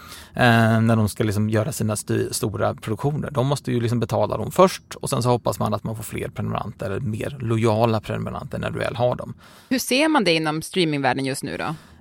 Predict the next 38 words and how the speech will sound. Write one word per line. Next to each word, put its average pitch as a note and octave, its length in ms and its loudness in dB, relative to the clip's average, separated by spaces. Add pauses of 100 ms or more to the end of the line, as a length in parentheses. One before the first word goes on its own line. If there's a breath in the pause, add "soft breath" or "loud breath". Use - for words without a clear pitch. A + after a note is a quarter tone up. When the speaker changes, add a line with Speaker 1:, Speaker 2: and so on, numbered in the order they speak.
Speaker 1:
Ja, - 140 -2
framförallt D#3 300 8
så E3 80 4
ser C3+ 140 6
man A#2+ 120 6
det A#2+ 80 8
att - 200 2
man A#2 440 4
börjar A2+ 200 6
liksom G#2+ 280 0
dra A#2 200 4
ner, C#3 720 2
ehm, G#2+ 640 4 (400)
dra A2 120 4
ner G#2 160 0
liksom G#2+ 280 -4
dels G2+ 140 -4
på - 100 -10
kostnaderna. B2 600 -2
Det C3 80 0
är A2+ 40 0
mycket A2 280 -2
människor G#2+ 240 -4
som G#2 100 -4
säger G#2 220 -2
upp - 200 -4
folk. C#3+ 320 0
Man A#2+ 100 2
gör A2 260 2
färre A2+ 580 2
investeringar A#2 920 -2
i, A2 280 0
i A2+ 60 -2
liksom G#2+ 280 -2
de G#2+ 120 -2
här G2 80 -4
stora G#2+ 340 -6
produktionerna. A2 760 0